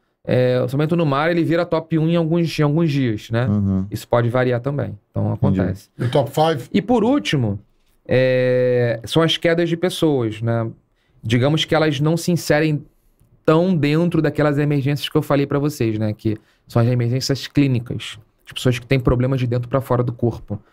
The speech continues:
Speaker 1: Mas elas também fazem parte de um outro atendimento muito importante das ambulâncias, que são as quedas de pessoas. "Fábio, mas queda de quê?" Queda da própria altura.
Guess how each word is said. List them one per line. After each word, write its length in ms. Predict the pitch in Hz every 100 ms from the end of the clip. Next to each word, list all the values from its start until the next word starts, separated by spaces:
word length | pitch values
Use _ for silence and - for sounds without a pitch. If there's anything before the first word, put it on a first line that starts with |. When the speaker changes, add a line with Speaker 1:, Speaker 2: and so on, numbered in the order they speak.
| _ - 107
Speaker 1:
Mas 220 | 110 113
elas 180 | 127 131
também 180 | 135 131
fazem 280 | 147 170
parte 380 | 185 139 147 160
de 100 | 156
um 120 | 165 156
outro 340 | 202 262 214
atendimento 560 | 202 180 165 160 170 175
muito 400 | 165 202 294 294
importante 580 | 247 185 - 156 156
das 160 | 143 143
ambulâncias, 680 | 147 135 127 143 - 156 - _ _ - -
que 100 | 127
são 120 | 160
as 160 | 175
quedas 380 | - 156 147 151
de 80 | 151
pessoas. 460 | 165 156 127 123 - _ _ _ _ _ _
"Fábio, 320 | - - 226 190
mas 180 | 214
queda 300 | - 254 285
de 120 | 226 226
quê?" 260 | 240 208 180 _ _ _ _ _ _ _ _ _ _ _ _ _ _ - _ -
Queda 220 | 170 156
da 120 | 147
própria 280 | 143 127 156
altura. 420 | 151 151 143